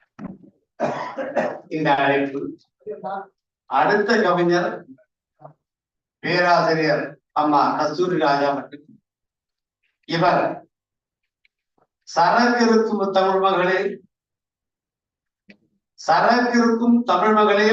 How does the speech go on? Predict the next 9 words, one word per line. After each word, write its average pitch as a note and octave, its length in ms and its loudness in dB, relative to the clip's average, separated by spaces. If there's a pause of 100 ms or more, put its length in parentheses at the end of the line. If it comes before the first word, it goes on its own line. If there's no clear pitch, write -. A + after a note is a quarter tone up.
மணக்கும் A3 640 0
பாட்டால் G#3+ 640 2
சந்தனத்தை A3+ 800 2
கஸ்தூரி G3 580 0
வென்று F#3 360 -4
காட்ட, G#3 340 0 (2250)
திரள் A#3 420 2
இடுக்கில் A#3 580 -2 (200)
பொன்மழையை G3+ 600 0